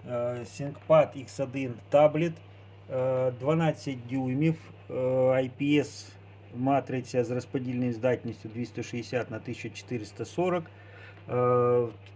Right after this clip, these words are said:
планшет другого покоління на сьомому поколінні Intel, i сім сімдесят п'ятий,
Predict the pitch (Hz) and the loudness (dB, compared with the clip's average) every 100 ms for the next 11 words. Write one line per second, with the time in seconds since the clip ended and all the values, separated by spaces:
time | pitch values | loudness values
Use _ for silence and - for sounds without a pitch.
0 | - - - - - - - - 139 135 | -20 -20 -18 -20 -20 -20 -16 0 0 2
1 | 160 127 139 143 127 - 131 135 139 131 | 2 2 2 4 4 0 -2 0 0 0
2 | 123 123 123 139 139 - 147 127 120 120 | 0 0 2 2 2 2 2 4 0 0
3 | 113 123 131 127 117 113 139 156 170 185 | -2 -4 -2 -2 -2 -4 0 2 2 2
4 | 196 196 - - - - - - 143 131 | 4 2 0 -20 -20 -20 -20 -6 -4 -2
5 | - 147 131 123 - 127 123 113 107 - | 0 0 0 -4 -4 -4 -4 -4 -8 -8
6 | 113 107 120 - 165 190 185 175 | -8 -6 -8 -4 0 0 0 -4